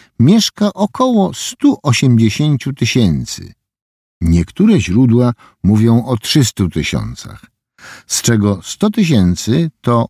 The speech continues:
obywatele kraju żyjący tutaj, tak jak abruzyjscy Sinti od średniowiecza. Eleonora Aragona, dziennikarka zajmująca się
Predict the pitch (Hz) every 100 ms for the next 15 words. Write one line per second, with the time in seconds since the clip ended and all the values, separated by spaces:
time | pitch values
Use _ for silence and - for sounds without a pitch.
0 | _ 143 135 131 127 190 175 113 - 107
1 | 95 120 120 95 120 127 123 120 - 139
2 | - 98 139 - 196 - 180 170 - -
3 | - - 143 127 135 95 127 120 - -
4 | 131 - 127 104 71 - 82 90 - 127
5 | - 151 139 123 92 62 - - - _
6 | _ _ _ _ _ _ _ _ _ _
7 | - 101 107 110 156 190 165 - - 107
8 | 113 95 90 58 57 - - - 101 104
9 | 104 110 - 117 - 71 78 95 101 120
10 | 139 139 135 127